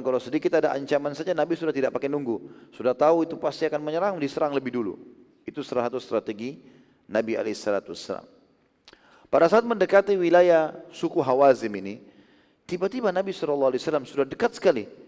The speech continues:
Pintu gerbang Hawazim, kota Taif sudah kelihatan. Sudah dekat. Jadi biasanya kalau begitu Nabi sallallahu alaihi wasallam suruh tancapin kemah, kepung. Biasanya begitu. Tiba-tiba Nabi keluarkan instruksi.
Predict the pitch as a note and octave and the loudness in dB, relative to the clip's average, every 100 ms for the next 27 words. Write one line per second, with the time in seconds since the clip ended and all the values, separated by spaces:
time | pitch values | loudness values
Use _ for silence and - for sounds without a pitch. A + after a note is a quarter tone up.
0 | - _ _ _ - C#3 C#3 C#3+ F#3+ F#3+ | -20 _ _ _ -6 -6 -4 2 4 4
1 | F3 D#3 D#3+ D3+ A2+ D3+ F3 - A#2 C3 | 2 2 6 6 4 -6 -8 -8 -6 -4
2 | B2+ D3 C#3 F3 E3+ B2 C3 C#3 E3 - | -2 0 0 -2 -4 -6 -4 -4 -4 -6
3 | E2+ - _ _ _ _ _ A#2+ C#3+ - | -12 -14 _ _ _ _ _ -6 -4 -4
4 | F3+ - - _ _ _ _ _ _ _ | -6 -8 -20 _ _ _ _ _ _ _
5 | _ - C3+ F3 D3 C3+ C3+ G#3+ F#3+ D#3+ | _ -4 -2 -2 4 4 4 0 2 0
6 | D3 F#3 F3+ F3 E3 D#3 E3+ D#3 D#3+ D#3 | 0 -2 0 0 0 0 -2 -4 -4 -2
7 | C3 D3 C#3 C#3+ C3+ - - A2+ A2+ D#3 | -2 -2 -2 -4 -8 -14 -8 -6 0 0
8 | C#4 - - - _ _ _ _ - - | -2 -8 -20 -20 _ _ _ _ -6 -2
9 | C3+ F#2+ - - - _ _ - G2 F#2+ | -4 -4 -16 -20 -20 _ _ -6 -4 -2
10 | C#3+ C3+ B2+ E2 - - _ _ _ - | -4 -6 -8 -10 -20 -20 _ _ _ -14
11 | A#2+ G2+ C#3+ D3 C3 C#3+ B2+ C3 C#3 C3+ | -10 -8 -6 -4 -4 -4 -4 -4 -4 -8
12 | C3 D3 - F#2+ | -10 -10 -12 -16